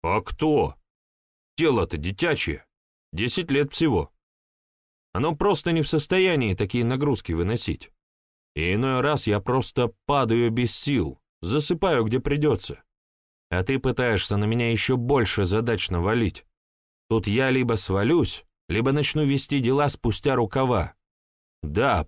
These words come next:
понимаю, что остро надо. Но давай выбирать, что важнее. С дорогой, допустим, Корчмин справится. Что высвободит у меня много времени, так как я собственноручно проверяю отчёты с мест,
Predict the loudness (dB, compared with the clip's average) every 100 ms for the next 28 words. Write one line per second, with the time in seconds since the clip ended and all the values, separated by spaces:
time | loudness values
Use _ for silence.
0 | _ -2 0 0 0 0 0 -2 -2 -2
1 | 0 0 0 0 -2 -2 0 0 0 -2
2 | -6 -14 _ _ _ _ _ -6 -2 0
3 | 0 0 2 2 2 2 0 -2 -4 -2
4 | 0 2 0 0 -4 -8 _ _ _ -12
5 | -6 -2 2 2 2 0 0 -2 -2 -2
6 | -2 -2 -4 -2 -2 -2 -2 0 0 0
7 | -4 -10 -16 _ _ _ _ _ _ -6
8 | 0 2 2 2 0 0 0 0 0 0
9 | 0 2 0 2 2 2 2 2 0 -4
10 | -10 _ _ _ _ -6 -4 -2 -2 0
11 | 2 2 -2 -4 -2 -2 0 0 0 0
12 | -2 0 0 2 2 2 0 0 0 0
13 | -2 -2 0 0 -2